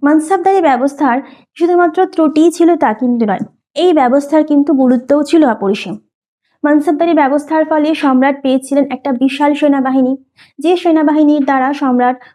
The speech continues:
মুঘল সাম্রাজ্যকে অনেক দূর পর্যন্ত বিস্তৃত করতে সক্ষম হয়েছিলেন। এই সেনাবাহিনী সম্রাটের হাতকে অনেকটা শক্ত করে দিয়েছিল। এই সেনাবাহিনীর ফলে কিন্তু সম্রাট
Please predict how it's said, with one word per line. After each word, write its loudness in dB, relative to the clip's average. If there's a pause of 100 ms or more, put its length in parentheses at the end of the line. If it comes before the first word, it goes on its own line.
(100)
মুঘল 0
সাম্রাজ্যকে 0
অনেক 2
দূর 2
পর্যন্ত -2
বিস্তৃত -2
করতে -4
সক্ষম -4
হয়েছিলেন। -6 (500)
এই 0
সেনাবাহিনী 2
সম্রাটের 0
হাতকে -2
অনেকটা -4
শক্ত -6
করে -2
দিয়েছিল। -4 (680)
এই -2
সেনাবাহিনীর 0
ফলে 0
কিন্তু -2
সম্রাট 0